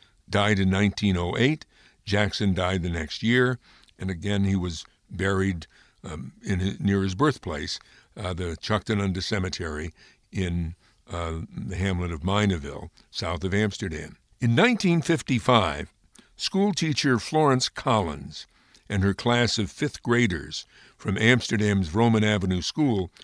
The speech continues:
produced two programs on the native peoples of Alaska and Sheldon Jackson that aired live on W R G B television.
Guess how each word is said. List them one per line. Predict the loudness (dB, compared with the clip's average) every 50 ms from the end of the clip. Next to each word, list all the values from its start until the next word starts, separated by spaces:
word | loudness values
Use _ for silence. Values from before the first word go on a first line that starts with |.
| -20 -20 -20 _ _
produced | -2 0 2 4 4 4 2 0 -4 -10 _ _
two | -4 0 2 4 4 4 4 0 -2 _ _ _ -6
programs | 0 2 2 2 4 4 4 4 4 2 0 -2 -4 -8 -6 -2 0
on | 2 2
the | 4
native | 4 4 4 4 2 2 -2 -4 -2
peoples | -2 -2 0 0 -2 -4 -4 -4
of | -6
Alaska | -6 -6 -4 -4 -2 -2 -2 -2 -2 -2 -4 -4 _ -12 -20 -20 -20 -20 _ _
and | 2 4 4 4 2 2
Sheldon | 2 2 2 2 2 2 2 2
Jackson | 2 0 -2 -2 -2 -4 -6 -8 -10 -12 -12 -14 -16 _ _ _ _ _
that | -4 -4 0 4
aired | 4 6 6 6 4
live | 4 4 6 6 6 4 4 2 0 -2 -4 -8 _ _ _ -4
on | 0 2 2
W | 2 2 2 0 0 0 0 0
R | 0 -2 -4
G | -4 -6 -6 -6
B | -6 -6 -8 -6
television. | -6 -4 -4 -4 -4 -4 -6 -8 -8 -10 -12 -16